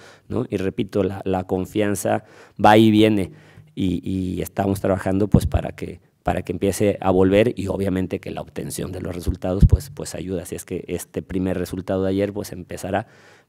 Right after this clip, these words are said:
pero hay que seguir trabajando para que no nada más vaya, ¿no? Que sean más las que, las que vienen, pero creo que es simplemente eso el tema de, de resultados.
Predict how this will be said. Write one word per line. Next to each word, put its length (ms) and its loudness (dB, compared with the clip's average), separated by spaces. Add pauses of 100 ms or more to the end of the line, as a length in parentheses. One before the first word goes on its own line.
(140)
pero 400 4
hay 160 -2
que 120 -8
seguir 520 -4 (200)
trabajando 400 0
para 240 -4
que 220 -8 (440)
no 220 -6
nada 80 -4
más 320 -4
vaya, 340 -6
¿no? 160 -6
Que 100 -12
sean 220 -6
más 160 -6
las 160 -16
que, 180 -18
las 180 -14
que 100 -6
vienen, 240 -6
pero 300 -8
creo 220 -2
que 100 -4
es 40 -6
simplemente 540 -6
eso 100 -6
el 100 -8
tema 280 -4
de, 180 -10 (100)
de 120 -8
resultados. 680 -10